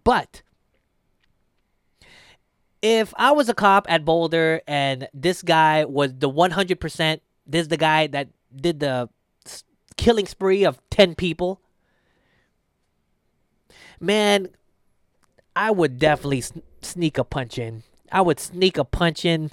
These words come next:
the stomach, and I would sneak a punch in, in the groin area, you know? The family jewels, as they say.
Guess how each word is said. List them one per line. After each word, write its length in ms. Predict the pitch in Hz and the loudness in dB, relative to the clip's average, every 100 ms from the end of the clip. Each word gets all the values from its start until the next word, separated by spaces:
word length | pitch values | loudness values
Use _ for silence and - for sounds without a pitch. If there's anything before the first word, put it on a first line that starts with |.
| _ | _
the 140 | 147 | -8
stomach, 460 | - - 196 190 202 - | -8 -4 -4 0 -2 -2
and 140 | 156 | -2
I 120 | 160 | 0
would 200 | 160 147 | 0 -2
sneak 360 | - - 170 - | -4 -6 -6 -4
a 60 | |
punch 340 | - - 156 160 | -6 -4 -6 -4
in, 220 | 151 147 _ - - _ - | -6 -6 _ -20 -20 _ -4
in 100 | 220 | -2
the 80 | 220 | 2
groin 400 | 175 185 202 180 | 2 4 4 4
area, 400 | 135 120 107 - _ _ | 4 2 -2 -10 _ _
you 120 | 165 | -4
know? 300 | 151 143 156 _ _ _ - | 0 0 -2 _ _ _ -6
The 80 | 165 | -4
family 580 | - - 214 214 214 190 | 0 2 2 2 0 0
jewels, 720 | 143 180 190 165 127 110 - _ _ _ 165 | 4 4 4 0 -2 -8 -18 _ _ _ -2
as 220 | 151 131 | 0 0
they 140 | 135 | -4
say. 380 | 123 135 117 113 | -4 -8 -8 -14